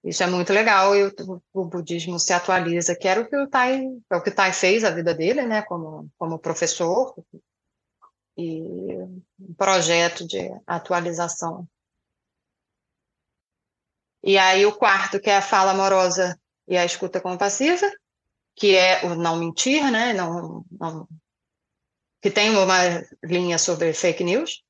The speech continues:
porque é isso, os treinamentos também vão sendo atualizados, então tem não espalhar notícias das quais eu não tenho certeza.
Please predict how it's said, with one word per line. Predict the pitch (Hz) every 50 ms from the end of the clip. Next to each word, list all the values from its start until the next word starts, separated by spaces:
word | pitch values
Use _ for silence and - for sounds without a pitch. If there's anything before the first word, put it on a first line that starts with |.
| _ _ _ _ _
porque | 220 208 - - - 226
é | 240
isso, | 220 190 180 - 202
os | -
treinamentos | - 196 202 202 196 196 214 214 -
também | 233 208 214 220
vão | 226 226
sendo | 214 - 220 214
atualizados, | 220 220 220 240 226 240 262 247 202 202 180 170 165 160 170 156
então | 160 165 156 - 175 165 180
tem | - 190 170 175 160
não | 165 170 180
espalhar | 202 - - 208 196 180 180 180 190
notícias | 202 185 - 247 247 285 262
das | 247 240 233 -
quais | - 240 247
eu | 247 247
não | 240 240
tenho | 233 247 247 240
certeza. | 262 233 - - 165 151 143 -